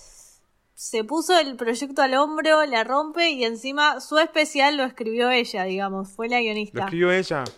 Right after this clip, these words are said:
Speaker 1: Lo escribió, eh, entonces nada, eh, ella me inspira realmente, eh, es una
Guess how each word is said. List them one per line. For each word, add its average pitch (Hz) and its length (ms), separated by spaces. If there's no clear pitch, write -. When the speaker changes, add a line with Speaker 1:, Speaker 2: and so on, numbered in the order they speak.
Speaker 1:
Lo 254 120
escribió, 277 460
eh, 254 200
entonces 294 420
nada, 240 420
eh, 233 260
ella 277 300
me 254 100
inspira 247 460
realmente, 220 440
eh, 180 60
es 214 220
una 202 560